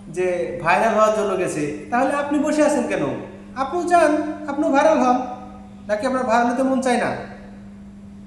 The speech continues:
যত বেহায়াপনা আছে আপনাদের মন মানসিকতার মধ্যে। আমি, আমি তো আজ দূর প্রবাসে ভাই, আমার মনটা তো পড়েছে ওই জায়গায়। এখন তাদের মতো যদি আমি দেশে থাকতাম, আমিও যাইতাম।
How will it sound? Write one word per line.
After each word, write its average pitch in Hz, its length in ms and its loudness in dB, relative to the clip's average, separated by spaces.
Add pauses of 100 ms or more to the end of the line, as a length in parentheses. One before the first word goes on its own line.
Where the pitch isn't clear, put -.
(680)
যত 180 280 -4
বেহায়াপনা 165 840 2
আছে 151 260 0
আপনাদের 139 460 -2
মন 127 260 0
মানসিকতার 123 500 -6
মধ্যে। 107 340 -14 (1700)
আমি, 185 300 0 (1800)
আমি 214 180 0
তো 233 60 0
আজ - 360 0
দূর 214 160 -4
প্রবাসে 160 360 0
ভাই, 110 260 -4 (520)
আমার 180 200 2
মনটা 196 240 -4
তো 196 160 -6
পড়েছে 190 260 -6
ওই 160 100 -4
জায়গায়। 98 380 -6 (680)
এখন 202 260 -2
তাদের 190 220 2
মতো 226 220 -4
যদি 226 180 -4
আমি 214 160 -2
দেশে 208 200 -4
থাকতাম, 220 360 0
আমিও 170 260 2
যাইতাম। 156 320 2